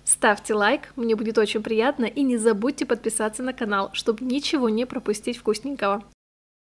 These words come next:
Вот это кабачки! Так вкусно и быстро еще не было. Сытно, дешево и очень необычно.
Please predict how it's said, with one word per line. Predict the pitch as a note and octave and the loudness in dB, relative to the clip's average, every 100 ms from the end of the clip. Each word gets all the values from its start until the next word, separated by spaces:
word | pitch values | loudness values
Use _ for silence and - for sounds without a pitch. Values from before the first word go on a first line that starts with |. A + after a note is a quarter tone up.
| _ _ _ _ _ - | _ _ _ _ _ -4
Вот | G3 F#3+ G#3+ G#3 - - | 0 6 6 6 2 6
это | D4+ D4+ C4+ | 8 8 4
кабачки! | A#3+ A3+ F#3+ G3 - - G3+ F#3 - - _ _ | 4 4 4 4 2 -2 -2 -2 -4 -8 _ _
Так | A#3 A3 G3+ - | 8 10 8 4
вкусно | - A#3+ C#4 B3+ G#3 | 0 6 6 6 4
и | F#3+ - F#3+ | 4 4 0
быстро | E3+ B3 D4+ - G3 - | 4 4 4 4 2 2
еще | A#3+ A#3 G3+ - | 0 2 2 4
не | G3+ F#3 E3 | 4 2 0
было. | - - - - - | 0 0 -2 -8 -10
Сытно, | - - A#3 B3 A3+ F3+ E3+ | -4 2 6 6 4 0 0
дешево | F3+ G3+ A3+ A#3 A3 - - - | 0 6 8 10 8 2 -2 0
и | A3 - - | -2 -2 0
очень | A#3 A3 G3 - F#3 | 6 10 8 6 0
необычно. | F3+ F3 E3+ F3 - - | 0 0 0 -2 -2 -8